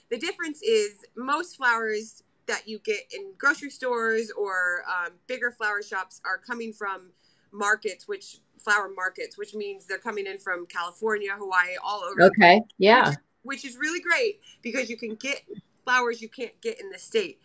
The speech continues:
Speaker 1: However, you, we have the opportunity to have a lot at our fingertips because there happens to be nine flower farms that surround my flower shop within a fifteen mile radius. So, um, moving forward, we're gonna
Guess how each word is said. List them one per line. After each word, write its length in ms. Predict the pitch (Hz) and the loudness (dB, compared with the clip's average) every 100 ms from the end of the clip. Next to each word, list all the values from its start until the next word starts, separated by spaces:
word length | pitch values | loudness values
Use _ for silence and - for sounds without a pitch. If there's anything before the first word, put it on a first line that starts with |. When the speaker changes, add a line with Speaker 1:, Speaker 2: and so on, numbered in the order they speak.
| - - | -20 0
Speaker 1:
However, 440 | 233 - 240 247 | 0 2 0 -2
you, 460 | 233 220 233 247 - _ | -6 -8 -10 -12 -16 _
we 340 | 220 247 254 - _ _ _ _ - | -14 -14 -14 -18 _ _ _ _ -10
have 260 | - 254 | 0 0
the 100 | 233 | 0
opportunity 460 | 220 220 254 233 202 | -10 -10 -16 -12 -12
to 80 | 196 | -10
have 160 | 196 190 | -12 -10
a 60 | |
lot 480 | 185 175 180 190 196 190 | -14 -14 -6 -2 -2 -4
at 80 | 196 | -6
our 140 | 185 185 | -6 -8
fingertips 520 | 185 185 180 180 - | -12 -12 -12 -12 -12
because 400 | 180 175 185 175 - - | -18 -6 -6 -6 -18 -8
there 100 | 208 | -2
happens 380 | 226 247 262 240 | 6 6 4 -18
to 80 | 202 | -18
be 160 | 196 185 185 | -20 -20 -6
nine 400 | 190 214 240 233 | 0 0 -2 -10
flower 400 | 214 202 202 190 - | -4 -2 -2 -6 -10
farms 400 | 180 165 165 165 | -8 -8 -10 -14
that 160 | 175 - | -16 -16
surround 420 | 180 185 180 180 _ | -10 -6 -6 -8 _
my 200 | 175 190 202 | -8 -8 -6
flower 260 | 185 175 165 | -6 -6 -8
shop 300 | 180 156 _ | -8 -8 _
within 420 | 185 185 180 175 - | -18 -14 -14 -14 -18
a 60 | - | -12
fifteen 280 | 202 - 208 | -12 -8 -4
mile 260 | 185 170 160 | 0 0 -2
radius. 520 | 160 185 302 403 - - - - - - | -8 -6 -8 -8 -12 -20 -20 -20 -20 -12
So, 480 | - 254 233 214 - _ - | 0 4 4 0 -4 _ -2
um, 320 | 220 202 180 _ | 0 0 -2 _
moving 500 | 220 254 285 311 294 | -12 -10 -10 -12 -14
forward, 540 | - 262 262 269 320 330 | -10 -6 -6 -4 -6 -6
we're 180 | 233 233 | -6 -6
gonna 320 | 226 226 214 | -4 -6 -8